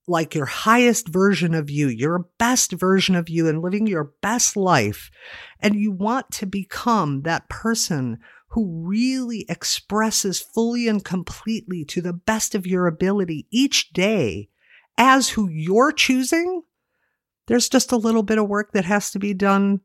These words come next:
in laying the foundation. And that is my deepest hope for this show, is that you are able to each week walk away with tools and skills that will build upon the next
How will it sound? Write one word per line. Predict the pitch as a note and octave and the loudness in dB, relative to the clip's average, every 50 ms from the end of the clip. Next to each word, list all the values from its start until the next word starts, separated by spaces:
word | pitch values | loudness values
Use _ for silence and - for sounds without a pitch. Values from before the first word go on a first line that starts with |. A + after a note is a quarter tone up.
| _ _ - | _ _ -2
in | G#3+ G#3+ G#3 | 0 0 2
laying | G#3 G#3+ A3 A3 A3 | 2 2 2 4 4
the | G#3+ G#3+ | 2 2
foundation. | - A#3 A3 A3+ A3+ A#3+ B3+ A#3 - - A#2 G2 G2 F2+ F#2+ - _ _ _ _ _ _ _ _ _ _ _ - | 2 2 2 4 4 2 2 0 0 -2 -4 -4 -4 -6 -10 -14 _ _ _ _ _ _ _ _ _ _ _ -2
And | D#3+ D#3 D#3 | 0 2 4
that | E3 F3 F3 | 4 2 2
is | F3+ F3 E3+ - D#3+ | 2 0 -4 -4 -4
my | D3 C#3+ C#3+ C3+ | -4 -4 -4 -4
deepest | C#3 - D#3 F3+ G3 - F#3+ D#3+ - - - | -6 -8 -8 -8 -6 -4 -6 -6 -6 -8 -10
hope | - - G#3 G3 E3+ - - - - _ _ _ _ _ _ _ _ _ _ _ _ _ _ | -8 -6 -4 -4 -4 -4 -6 -12 -20 _ _ _ _ _ _ _ _ _ _ _ _ _ _
for | - - - D#3 D3 D3 | -10 -4 -2 0 0 0
this | D3 D3+ D3+ C#3 | 0 0 0 2
show, | - - - G3+ G3 F#3 - - - G2 _ _ _ _ _ _ _ _ _ _ _ _ _ _ - | 2 0 0 0 -2 -4 -4 -8 -12 -16 _ _ _ _ _ _ _ _ _ _ _ _ _ _ 0
is | D3+ D3 C#3 C#3 - | 0 0 0 0 0
that | D3+ D3 C#3 - - | 0 0 0 -2 -4
you | - D#3+ D#3+ E3+ F3+ F3+ | -10 -10 -6 -4 -2 -2
are | E3+ D3 C#3 - - | 0 -2 -2 -4 -4
able | D#3 E3+ G3 G#3+ G#3+ G#3 F#3+ D#3+ C#3+ | -4 -2 0 0 0 0 -2 -2 -2
to | - - - C#3+ - - - | -6 -6 -8 -8 -8 -8 -6
each | E3 F#3+ A3 A3 - - | -4 -4 -2 -2 -4 -6
week | F3+ F3+ A3+ A#3+ F#3 F2 E2+ - - - _ _ _ _ _ _ _ _ _ _ - C3+ | -4 -4 -2 -4 -4 -6 -10 -16 -20 -20 _ _ _ _ _ _ _ _ _ _ -6 0
walk | C#3+ F3 A3 A#3+ A#3+ - | 4 6 6 6 6 2
away | G3+ F3 D3+ D3+ D3 C#3 C3+ C3+ | -2 -2 0 0 0 0 0 0
with | A#2+ C3 C#3 C#3 - | 0 -2 -4 -6 -6
tools | - - E3 D3+ D3 D3 C3+ - | -12 -8 -6 -4 -4 -4 -4 -4
and | D3 C#3+ C#3 | -4 -4 -4
skills | - - - D#3+ D3 C#3 C3+ B2+ - | -4 -4 -4 -2 -2 -2 -2 -4 -6
that | - C#3 - | -8 -8 -6
will | D#3+ D#3+ D3+ | -4 -6 -6
build | D3+ - E3+ F3 G3 A3+ B3+ A3 - | -4 -2 0 2 2 2 2 2 0
upon | F3+ - - - D#3+ C3+ C3 B2+ A#2+ | -2 -2 -2 -2 0 0 2 2 0
the | A#2+ A#2+ | 0 0
next | A#2+ A#2 A2 G#2+ A2 - - - - - - | 0 0 -2 -2 -4 -6 -10 -14 -14 -14 -16